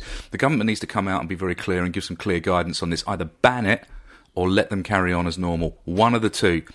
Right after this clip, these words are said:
Don't sit in the middle saying, "Well, you really probably shouldn't go to the cinema," or, "I really wouldn't recommend you go to a gig." That does nobody any favours. Either tell people not to do it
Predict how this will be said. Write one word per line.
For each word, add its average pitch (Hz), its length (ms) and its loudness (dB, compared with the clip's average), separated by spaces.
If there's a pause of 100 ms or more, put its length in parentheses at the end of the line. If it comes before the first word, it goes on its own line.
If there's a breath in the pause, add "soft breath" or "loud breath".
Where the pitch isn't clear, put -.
(140)
Don't 120 220 4
sit - 220 2
in 110 100 0
the 107 60 2
middle 95 200 2
saying, 95 260 0
"Well, 175 300 2
you 180 120 0
really 233 180 0
probably 175 300 0
shouldn't 131 280 -2
go 92 120 0
to 90 60 -2
the 78 100 -8
cinema," 90 380 0 (300 loud breath)
or, 123 340 4
"I 131 40 2
really 202 240 -2
wouldn't 170 240 0
recommend 143 420 0
you 127 60 -6
go 123 160 2
to - 140 -4
a - 20 0
gig." 113 220 2
That 131 220 2
does 127 200 4
nobody 113 760 2
any 101 260 0
favours. 85 460 0 (220 loud breath)
Either 92 160 -4
tell 151 300 4
people 165 300 0
not 151 180 0
to 131 80 0
do 110 180 4
it 98 160 4